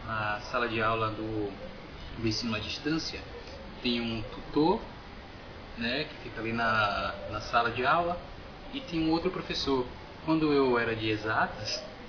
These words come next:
quase ninguém sabe, sabe disso, que eu era de exatas, mas eu,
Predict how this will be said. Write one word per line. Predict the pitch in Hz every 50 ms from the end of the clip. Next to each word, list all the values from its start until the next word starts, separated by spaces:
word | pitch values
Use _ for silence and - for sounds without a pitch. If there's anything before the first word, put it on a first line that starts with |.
| - - - - -
quase | - 120 110 113
ninguém | 120 117 110 110 110
sabe, | - - 117 110 107 107 104 101 -
sabe | - - - 101 104 113 110
disso, | 101 107 107 - - - -
que | 113
eu | 104
era | 98 101 101
de | 101 104
exatas, | 98 101 110 131 151 - - 147 - - - - - - - - - - - - - - 117
mas | 113 117 120 113 151 156 127 117 117
eu, | 131 127 120